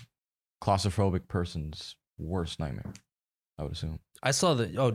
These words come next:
Speaker 2: did
Speaker 1: The
Speaker 2: you see
Speaker 1: video
Speaker 2: the
Speaker 1: of the C P Rs, dude?
Speaker 2: It, it wasn't even the C P Rs that got me.
Speaker 1: Mm.
Speaker 2: It was the, um,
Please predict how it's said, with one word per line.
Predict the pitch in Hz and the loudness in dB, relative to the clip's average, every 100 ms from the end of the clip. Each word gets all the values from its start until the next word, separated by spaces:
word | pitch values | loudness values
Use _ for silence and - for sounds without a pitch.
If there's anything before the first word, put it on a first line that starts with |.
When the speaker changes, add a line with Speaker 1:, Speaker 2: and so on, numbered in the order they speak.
| 113 _ - | 0 _ 4
Speaker 2:
did | |
Speaker 1:
The | 131 | 6
Speaker 2:
you | - | 6
see | 190 | 6
Speaker 1:
video | 180 185 | 6 6
Speaker 2:
the | |
Speaker 1:
of | 143 | 4
the | 123 | 2
C | - 135 | 2 2
P | 104 | 2
Rs, | 113 135 95 82 | 2 2 0 -4
dude? | - 82 78 - - _ | -8 -8 -8 -12 -18 _
Speaker 2:
It, | 139 139 | 2 4
it | 147 | 6
wasn't | 160 180 | 6 6
even | 165 | 6
the | 127 | 4
C | - 120 | 4 4
P | 107 | 6
Rs | 110 107 | 6 4
that | 98 | 2
got | 95 98 95 | 2 2 2
me. | 95 92 - | 0 -2 -2
Speaker 1:
Mm. | 95 85 | -2 2
Speaker 2:
It | |
was | 117 110 107 | 4 4 4
the, | 107 104 | 4 6
um, | 98 95 92 87 | 4 2 0 -4